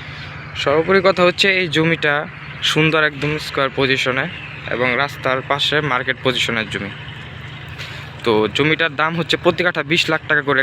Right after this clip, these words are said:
কাঠা। যদি নিতে চান অতি দ্রুত আমাদের সাথে যোগাযোগ করবেন এবং স্ক্রিনে দেওয়া নাম্বারে আমাদের সাথে যোগাযোগ করবেন।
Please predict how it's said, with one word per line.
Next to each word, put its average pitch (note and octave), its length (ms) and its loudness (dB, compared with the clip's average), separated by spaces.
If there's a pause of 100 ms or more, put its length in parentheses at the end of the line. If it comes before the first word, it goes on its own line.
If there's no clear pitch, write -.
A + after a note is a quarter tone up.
কাঠা। C3 200 0 (140)
যদি C3+ 220 0
নিতে C#3+ 220 2
চান D3 180 2
অতি C#3+ 180 0
দ্রুত C3+ 160 0 (100)
আমাদের C3 220 -6
সাথে C3 140 -4 (100)
যোগাযোগ C3 280 0 (100)
করবেন B2 240 2 (100)
এবং A#2+ 100 -4 (120)
স্ক্রিনে D3+ 360 0
দেওয়া C3+ 220 2
নাম্বারে C3 280 0
আমাদের B2+ 220 -4
সাথে - 240 -8
যোগাযোগ A#2 260 0 (100)
করবেন। G#2 240 0